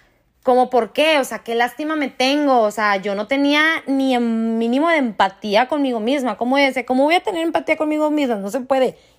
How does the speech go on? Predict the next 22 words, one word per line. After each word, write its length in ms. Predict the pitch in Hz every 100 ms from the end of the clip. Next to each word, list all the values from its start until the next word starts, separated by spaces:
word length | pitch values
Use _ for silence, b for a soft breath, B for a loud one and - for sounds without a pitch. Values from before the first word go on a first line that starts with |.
| -
Claro 260 | 262 262
que 80 | 311
se 120 | 370
puede, 380 | 233 294 330 277 -
aunque 280 | 269 226 269
tú 100 | 285
digas, 260 | 277 269
"Es, 180 | 262 -
es 220 | 247 233
mi 120 | 262 302
problema, 560 | 302 254 240 277 349 -
¿cómo 160 | 254 254
voy 100 | 285
a 60 |
tener 220 | 254 226 254
empatía?". 500 | 277 220 - 247 190
O 60 |
sea, 100 | 202
¿cómo 140 | 226 247
voy 60 |
a 20 | 254
poner? 240 | 233